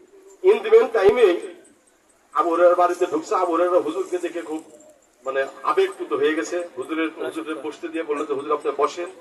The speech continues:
আমি আপনার জন্য শরবত করে নিয়ে আসি।" এর মধ্যে হুজুর পাক সাল্লাল্লাহু আলাইহি ওয়াসাল্লামের কাছে ওহী চলে আসলো যে আবু হুরায়রার এক ওয়াক্ত নামাজও আল্লাহ কবুল করেনি। তখন আল্লাহ নবী হাওমা হাওমা করে কাঁদতে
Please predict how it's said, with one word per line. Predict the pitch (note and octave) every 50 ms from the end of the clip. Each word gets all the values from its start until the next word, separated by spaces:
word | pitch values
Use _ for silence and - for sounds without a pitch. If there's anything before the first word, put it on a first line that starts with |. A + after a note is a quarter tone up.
| - - - - _
আমি | - B2 C3+ C#3+ C#3
আপনার | C3+ C3+ C3+ C#3+ C#3 B2+
জন্য | B2+ B2+ C3 A#2+
শরবত | A#2 - D3+ - D#3+ D#3+ -
করে | - B2+ A#2
নিয়ে | A2+ A2 G#2
আসি।" | - - - - - - - - - - - - - _ _ _ _
এর | F#3 G3 G#3+ A#3+
মধ্যে | A#3+ A3+ A3 - C4
হুজুর | A#3+ - D#3+ D#3+ F#3 F3 F3
পাক | F3+ D#3+
সাল্লাল্লাহু | - D#3+ D3+
আলাইহি | D#3
ওয়াসাল্লামের | D#3+ - D3 D#3 D3+ D3+ D3+ D3
কাছে | - E3 D#3
ওহী | D3 C#3+ D#3 D#3+
চলে | - F#3 E3 D3+
আসলো | - - G#3 G3
যে | - -
আবু | - - D3 D3 D#3 C#3+
হুরায়রার | - D3 E3 D#3 D3 D3 C#3+ C#3+
এক | D3 - D#3+ D#3+ D#3 - D#3
ওয়াক্ত | D3 C#3+ - - D3
নামাজও | C#3 C#3 C3+ C3 B2+ B2 A#2 B2 C3+ D3+ G#3+ C4+ - - - - - - - - -
আল্লাহ | A#2+ B2+ C3+ C3 B2+
কবুল | B2 C3 C3 A#2+ A2+ -
করেনি। | - - - - A#2 - - - _ _ _ _ _ _ _ _ _ _ -
তখন | C3 C3 C3+ C3+ C3
আল্লাহ | B2+ B2 B2+ B2+ B2+ B2
নবী | B2+ B2 A#2 A#2 A2
হাওমা | A2+ A#2+ B2+ B2+ B2 A#2+ A#2 G#2+
হাওমা | A2 A#2 A2+ A#2 A2
করে | G#2+ A2 A2 G#2+
কাঁদতে | G#2+ A#2+ B2 - -